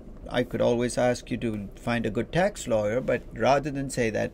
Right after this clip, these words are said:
on the investment front, I'll ask you to keep your trading to a minimum, 'cause the more you trade, the more taxes you're going to pay. Think about taxes when buying.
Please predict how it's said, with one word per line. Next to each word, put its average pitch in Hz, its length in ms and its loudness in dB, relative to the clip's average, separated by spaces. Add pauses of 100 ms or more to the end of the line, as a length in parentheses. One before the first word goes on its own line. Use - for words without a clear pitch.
(280)
on 139 240 0
the 180 100 4
investment 165 480 2
front, 104 360 -4
I'll 120 180 0
ask 127 240 2
you 127 80 -6
to 127 80 -4
keep 123 240 -6
your 135 80 -4
trading 120 560 -2
to 117 100 -4
a 113 40 -2
minimum, 107 380 -4 (360)
'cause - 140 -10
the 107 80 -4
more 113 200 2
you 151 120 4
trade, 135 320 0
the 123 80 0
more 120 140 0
taxes 120 460 -2
you're 127 80 -4
going 123 140 -2
to 131 60 -4
pay. 101 300 -8 (520)
Think 202 220 6
about 208 280 6
taxes 170 460 0
when 127 240 2
buying. 117 360 0